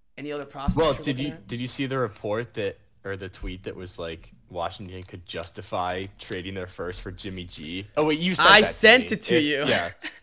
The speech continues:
Speaker 2: If, uh, what was it?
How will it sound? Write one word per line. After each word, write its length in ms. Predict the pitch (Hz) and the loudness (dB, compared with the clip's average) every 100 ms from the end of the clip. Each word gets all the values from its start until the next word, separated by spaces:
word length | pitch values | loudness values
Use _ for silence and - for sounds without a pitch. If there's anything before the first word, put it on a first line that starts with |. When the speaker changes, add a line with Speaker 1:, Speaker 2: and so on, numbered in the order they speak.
| - - - - - - - - - - - | -18 -14 -12 -12 -14 -18 -20 -20 -20 -10 -4
Speaker 2:
If, 420 | 131 - - - | -2 -2 -4 0
uh, 500 | 120 113 101 95 92 - - _ _ _ _ _ _ - | 2 2 0 -2 -4 -8 -20 _ _ _ _ _ _ -10
what 160 | 113 | -10
was 180 | 80 98 | -8 -8
it? 240 | 71 - | -8 -12